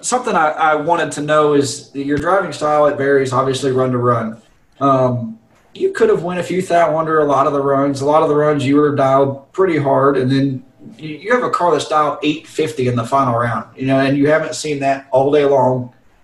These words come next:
or all weekend for that matter. Did that change your thought process moving into that, you know, the biggest final that really any foot breaker's ever been in? No pressure.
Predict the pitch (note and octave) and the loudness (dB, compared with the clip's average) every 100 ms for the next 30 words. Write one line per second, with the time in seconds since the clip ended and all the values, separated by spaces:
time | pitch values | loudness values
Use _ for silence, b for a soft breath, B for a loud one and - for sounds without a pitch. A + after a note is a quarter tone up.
0 | - E3 D3 D3 D3 C#3+ C3+ A#2+ B2 B2+ | -2 0 2 2 2 0 -2 -2 -4 -2
1 | B2 B2 B2 B2+ E3 - - D#3 D3 B2+ | -2 -2 -2 0 0 0 -4 -4 -2 2
2 | C#3 C3+ C#3+ C3+ - C3 B2+ - C3 B2 | 2 2 2 0 0 0 0 0 -2 0
3 | B2+ B2+ A#2+ B2 A#2+ A#2 A#2 A#2 - - | 0 0 0 0 -2 -2 -4 -4 -6 -12
4 | _ E3 C3+ A2+ - B2+ D3 B2+ B2 - | _ -4 -2 -2 -2 -2 0 0 -2 -2
5 | C#3+ C#3 B2+ A2+ B2+ - _ _ _ - | -2 0 -2 -2 -6 -8 _ _ _ -2
6 | D#3 D#3 D3 B2+ D#3 C#3 B2 B2 C3 A#2 | 0 2 2 0 0 0 -2 0 0 0
7 | C3+ A#2 - - - C3 B2 B2 - | -2 -4 -8 -14 -6 -2 -2 -2 -6